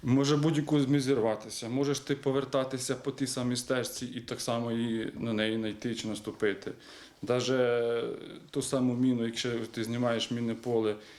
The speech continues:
і, не дай Бог, ти не, не знайшов, то ти ж можеш на неї самі наступити. Ну, це, це в кращому випадку. А в хужому випадку це коли, е, потім,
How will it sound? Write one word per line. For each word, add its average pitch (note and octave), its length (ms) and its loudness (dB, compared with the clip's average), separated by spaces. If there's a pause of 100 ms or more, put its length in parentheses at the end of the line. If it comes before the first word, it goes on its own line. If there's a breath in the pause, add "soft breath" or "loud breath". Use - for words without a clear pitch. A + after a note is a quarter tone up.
(200 loud breath)
і, A2 60 0
не A#2+ 100 0
дай A#2 240 2
Бог, A#2+ 280 0
ти A#2+ 140 -4
не, A#2 140 0
не A2+ 300 0
знайшов, A#2+ 600 0
то - 60 -18
ти C3+ 120 0
ж A#2+ 100 -2
можеш B2 200 -2
на A#2 60 -2
неї A#2+ 140 -2
самі A2+ 240 -2
наступити. - 560 -6 (460)
Ну, A#2 100 -4
це, C3 160 2 (400 loud breath)
це C#3 120 2
в B2+ 60 0
кращому C3+ 440 2
випадку. A2+ 540 -2 (340 loud breath)
А - 100 0
в A2 80 0
хужому D#3+ 300 2
випадку E3 460 2
це C3+ 140 -4
коли, C3+ 380 2 (520 loud breath)
е, A#2 400 2
потім, C3 440 0